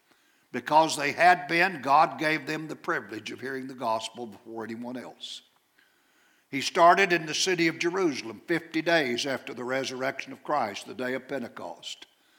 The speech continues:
And he turned the apostles loose to preach it that day, and three thousand people were saved and added to the church.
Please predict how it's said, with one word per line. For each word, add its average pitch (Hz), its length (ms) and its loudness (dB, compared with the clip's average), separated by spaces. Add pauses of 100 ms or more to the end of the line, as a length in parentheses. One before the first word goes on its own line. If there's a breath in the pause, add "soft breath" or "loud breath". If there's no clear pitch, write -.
(560 soft breath)
And 123 140 -4
he 135 80 -4
turned 160 340 2
the 151 80 -2
apostles 143 680 0
loose 131 280 -6
to - 100 -14
preach 143 380 -4
it - 140 -14
that 117 260 -8
day, 123 260 -2
and 110 140 -10
three 151 240 -8
thousand 147 580 -4
people 117 400 -12
were 98 140 -14
saved 110 480 -8
and 98 100 -12
added 110 320 -10
to 107 80 -12
the 107 100 -14
church. - 540 -14